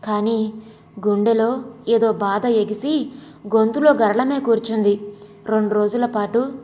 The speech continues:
తిండి సహించలేదు, నిద్ర మాయమైంది. భర్తతో మాట్లాడాలని అనిపించలేదు, మౌనంగానే గడిపింది. ఎంత సర్దుకుపోవాలని చూసినా కుదరలేదు.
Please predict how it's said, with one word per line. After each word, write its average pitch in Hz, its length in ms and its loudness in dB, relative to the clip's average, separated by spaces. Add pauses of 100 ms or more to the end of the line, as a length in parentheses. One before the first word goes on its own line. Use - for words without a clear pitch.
తిండి 226 260 0
సహించలేదు, 220 760 0 (380)
నిద్ర 240 280 2
మాయమైంది. 226 920 2 (340)
భర్తతో 214 500 -2
మాట్లాడాలని 240 800 0
అనిపించలేదు, 220 920 0 (340)
మౌనంగానే 269 680 2
గడిపింది. 214 640 2 (440)
ఎంత 220 300 0
సర్దుకుపోవాలని 233 1040 0
చూసినా 240 460 -2 (300)
కుదరలేదు. 233 680 4